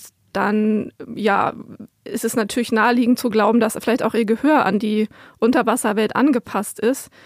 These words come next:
Man weiß halt, dass die an Land in ihren Kolonien also sehr auf ihr Gehör angewiesen sind. Also die haben wirklich sehr unterschiedliche Rufe unter den Arten, unterschiedliche, aber auch in der Art,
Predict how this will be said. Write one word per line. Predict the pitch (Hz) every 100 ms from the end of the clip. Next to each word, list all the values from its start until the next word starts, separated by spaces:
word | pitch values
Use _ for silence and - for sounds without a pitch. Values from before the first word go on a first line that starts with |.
| - - - -
Man | 220 226
weiß | 214 - 254 -
halt, | 254 226
dass | 233 -
die | 233 220
an | 214 214
Land | 202 277 339 -
in | 240 233
ihren | 233 240
Kolonien | - 226 226 226 269 330 320
also | - 226 226
sehr | 196 240 -
auf | 254
ihr | 240
Gehör | 226 220 226
angewiesen | - 226 214 196 -
sind. | 190 196 190
Also | 185 208 214
die | 208 220
haben | 220 214 214 - - - - - _ _ _ _ _ 220
wirklich | 226 226 - - 220
sehr | 214 226
unterschiedliche | 233 247 247 262 254 254 269
Rufe | 240 285 302 - 254 247 247 240
unter | 233 247 277
den | 240 240
Arten, | - 233 254
unterschiedliche, | 226 247 240 - - 226
aber | 214 208
auch | 220
in | 254
der | 262 247
Art, | 226 233 233 -